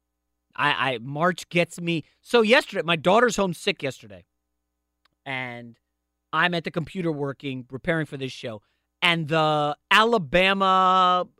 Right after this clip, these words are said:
whoever they were playing yesterday, Alabama was playing, uh, somebody in the S E C. Auburn, yes, thank you, um, Eric. So Colin Sexton, who's gonna be a lottery pick in the N B A, the point guard with, like, the big hair,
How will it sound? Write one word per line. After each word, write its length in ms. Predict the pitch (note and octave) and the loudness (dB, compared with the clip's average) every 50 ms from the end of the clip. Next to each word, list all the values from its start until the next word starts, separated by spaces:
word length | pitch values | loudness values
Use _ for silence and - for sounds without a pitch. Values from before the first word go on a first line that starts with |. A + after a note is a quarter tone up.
| _ _ - _ _ _ _ _ _ _ - | _ _ -20 _ _ _ _ _ _ _ -10
whoever 320 | D#3+ G3 A3+ A#3 A3+ A#3 | -2 0 0 2 2 2
they 80 | G#3+ G#3 | 0 0
were 100 | G3 E3 | -2 -2
playing 280 | - F#3 F#3 E3 D3+ | -2 -2 -2 -2 -2
yesterday, 260 | C3+ B2 - - A#2+ A#2+ | -4 -8 -10 -8 -4 -2
Alabama 680 | D3 E3 E3 D3 D#3+ D#3 D3+ D3+ D3+ D3+ D3+ D3 C#3 | -2 -2 0 0 0 -2 -2 -2 -4 -4 -6 -6 -8
was 140 | C3+ B2+ - | -10 -16 -20
playing, 380 | _ _ C#3+ C3+ B2+ B2 A#2 A2 | _ _ -16 -16 -16 -20 -20 -20
uh, 80 | G#2 _ _ _ _ | -20 _ _ _ _
somebody 380 | _ _ F3+ E3 C#3 A#2 G#2+ | _ _ -10 -10 -8 -10 -12
in 60 | G2+ G#2 | -14 -16
the 100 | G2+ G2+ | -18 -20
S 160 | - - G2 | -20 -20 _
E 20 | |
C. 60 | _ _ _ _ _ _ _ _ _ _ - | _ _ _ _ _ _ _ _ _ _ 2
Auburn, 360 | F#3 G3 F#3+ E3 D#3 C#3 C3 | 2 2 4 2 -2 -4 -6
yes, 200 | C3+ C3+ A2+ - | -6 -8 -8 -8
thank 260 | - C#3+ C3+ B2 - | -6 -6 -6 -6 -8
you, 140 | - F#2 F2 _ _ _ _ - - | -12 -20 -20 _ _ _ _ -20 -18
um, 440 | - F#2+ F#2 F2+ F2 E2+ E2 E2 E2 _ _ | -16 -18 -18 -18 -18 -20 -20 _ _ _ _
Eric. 280 | - F2+ E2+ _ _ _ _ _ _ | -20 -20 -20 _ _ _ _ _ _
So 380 | _ - - G3+ G3 E3+ C#3+ - _ _ _ _ _ _ _ _ _ _ _ _ _ - | _ 0 2 2 2 2 0 -4 _ _ _ _ _ _ _ _ _ _ _ _ _ -2
Colin 440 | - - B3 C4+ D4 C#4+ C4+ A3+ - | 4 6 6 6 6 4 2 2 0
Sexton, 600 | - - - B3 - - - - B2 A2+ - _ | -4 0 0 0 0 0 -6 -12 -14 -16 -14 _
who's 260 | - F3 F3+ E3 C#3+ A#2+ | -2 0 0 0 0 4
gonna 240 | C3+ G#3+ B3+ C#4+ | 4 4 4 6
be 80 | A#3 B3 | 4 2
a 80 | A3+ G3+ | 2 2
lottery 320 | F#3 F#3+ G3 F#3+ F3 D3+ | 4 2 2 4 2 0
pick 160 | - E3 C3+ | -2 -4 -4
in 80 | C#3+ C#3 | -4 -6
the 100 | C#3 C#3 | -6 -6
N 80 | C3+ | -6
B 120 | B2+ C3 B2+ | -6 -6 -8
A, 80 | A#2 | -8
the 60 | G2+ G2+ | -8 -4
point 220 | - E3+ E3+ D3+ | -2 -2 -2 0
guard 200 | - E3+ D#3 C#3+ | 0 0 0 0
with, 100 | C#3+ - | -2 -6
like, 160 | C#3 C3 - | -8 -12 -12
the 80 | - G#2+ | -14 -20
big 300 | F#2 - D3 D3+ D3 D3 | -6 -4 -4 -4 -4 -6
hair, 340 | D3 C#3+ C#3+ C#3+ C#3 C#3 | -6 -4 -4 -4 -6 -8